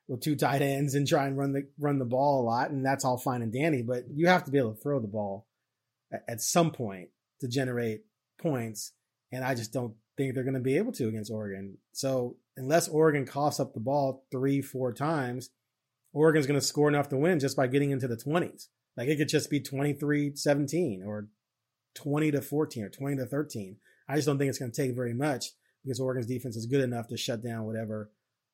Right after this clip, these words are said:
Washington tries to do, even if they do get the running game going a little bit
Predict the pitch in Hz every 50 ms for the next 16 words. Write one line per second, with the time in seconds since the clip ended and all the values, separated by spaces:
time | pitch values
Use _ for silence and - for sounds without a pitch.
0 | _ _ _ - 131 120 120 127 - - 139 123 113 110 - 127 123 120 117 117
1 | 139 131 135 170 160 156 - - 196 196 202 190 180 165 165 156 143 160 156 147
2 | 160 156 151 139 143 139 139 135 139 139 135 127 135 135 135 135 135 135 131 127
3 | 123 131 131 131 131 127 -